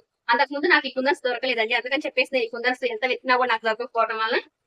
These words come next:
నేను ఇంకా నార్మల్ కుందన్స్ అయితే స్టిచ్ చేశాను. అవి ఇప్పుడు కూడా మంచిగా షైన్ అవుతూ ఉంటాయండి. ఇవి మాత్రం నైట్ లైట్ షేడ్ కి అయితేనే బాగా షైన్ అవుతాయి. కానీ క్వాలిటీ కుందన్స్ కదండి, చాలా బాగుంటాయి. ఇవి స్టిచ్ చేయడం చాలా కష్టం అండి. ఇవి బేస్ అనేది కరెక్ట్ గా ఉండదు. ఇది చక్కగా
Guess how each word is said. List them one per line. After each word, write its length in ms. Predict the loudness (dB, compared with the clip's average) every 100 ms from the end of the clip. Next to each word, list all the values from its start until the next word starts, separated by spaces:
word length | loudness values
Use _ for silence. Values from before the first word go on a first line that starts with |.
| _
నేను 100 | 6 6
ఇంకా 100 | 8
నార్మల్ 260 | 8 6 0
కుందన్స్ 240 | 0 0 -2
అయితే 120 | -2
స్టిచ్ 200 | -4 -2 0
చేశాను. 240 | 0 0 2
అవి 120 | 0 0
ఇప్పుడు 180 | -8 -2 2
కూడా 180 | 4 4 2 _ _
మంచిగా 240 | 0 2 2
షైన్ 200 | 4 6 6
అవుతూ 140 | 4 2
ఉంటాయండి. 440 | 2 0 0 4 2 2 _ -2
ఇవి 100 | 2 6
మాత్రం 240 | 4 6 6 6
నైట్ 220 | 6 4 4
లైట్ 180 | 4 4
షేడ్ 160 | 0 2
కి 40 |
అయితేనే 240 | 2 0 6
బాగా 180 | 6 6 2
షైన్ 200 | 2 2
అవుతాయి. 220 | 0 0 2
కానీ 140 | 2 4
క్వాలిటీ 240 | 4 4 2
కుందన్స్ 260 | -2 -2 -2
కదండి, 240 | -4 -4 -2 4
చాలా 180 | 4 4
బాగుంటాయి. 240 | 2 0 -4 -6 -2
ఇవి 120 | 0
స్టిచ్ 220 | 0 0 2
చేయడం 240 | 2 2 2
చాలా 140 | 4 2
కష్టం 220 | 0 0
అండి. 120 | 0 0
ఇవి 100 | 0 2
బేస్ 180 | 4 4
అనేది 160 | 2 2
కరెక్ట్ 260 | 2 2 2
గా 60 | 2 0
ఉండదు. 280 | 2 2 0 -8 _ 4
ఇది 120 | 6 6 2 _ 2
చక్కగా 280 | 4 4